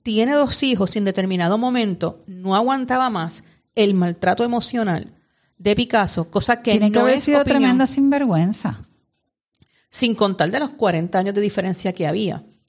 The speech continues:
Speaker 1: Y ella decide dejarlo. Ella coge sus hijos y se va, y se marcha. Esta mu-, esta mujer, François,
Speaker 2: Se atrevió a hacer eso.
Speaker 1: se atrevió a hacer eso.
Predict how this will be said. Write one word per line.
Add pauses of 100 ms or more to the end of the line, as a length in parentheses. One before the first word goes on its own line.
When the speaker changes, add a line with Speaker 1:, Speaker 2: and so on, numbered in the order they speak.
(480)
Speaker 1:
Y (360)
ella
decide
dejarlo. (360)
Ella
coge
sus
hijos
y
se
va, (220)
y
se
marcha. (600)
Esta
mu-,
esta
mujer,
François, (540)
Speaker 2:
Se
atrevió
a
hacer
eso.
Speaker 1:
se
atrevió
a
hacer
eso.